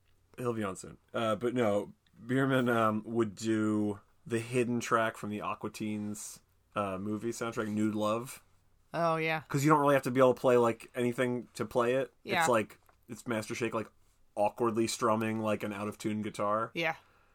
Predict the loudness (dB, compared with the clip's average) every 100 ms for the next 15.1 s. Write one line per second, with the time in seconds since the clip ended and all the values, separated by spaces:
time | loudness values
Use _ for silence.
0 | _ _ _ _ -4 0 2 2 0 2
1 | 4 4 4 2 4 2 0 -10 _ _
2 | -4 0 4 4 4 4 4 0 0 -2
3 | -2 -6 -8 -10 -20 _ _ -12 -12 -6
4 | -4 -4 -6 -6 -6 -4 -6 -6 -12 -14
5 | -20 -20 -20 _ _ _ -18 -12 -10 2
6 | 4 4 2 0 -2 -2 -6 -6 -12 -8
7 | -6 -2 -2 -2 -2 -4 -2 -4 -4 -6
8 | -6 -8 -12 _ _ _ -10 -6 -6 -8
9 | -6 0 0 0 _ -20 -20 _ -6 -4
10 | -4 -6 -8 -10 -8 -2 2 4 4 2
11 | -4 -4 -8 -8 -8 -8 -10 _ _ _
12 | _ _ _ _ _ -20 -8 0 2 2
13 | 2 2 2 0 -4 -6 -6 -6 -6 -8
14 | -8 -8 -8 -10 -10 -10 -12 -12 -16 -16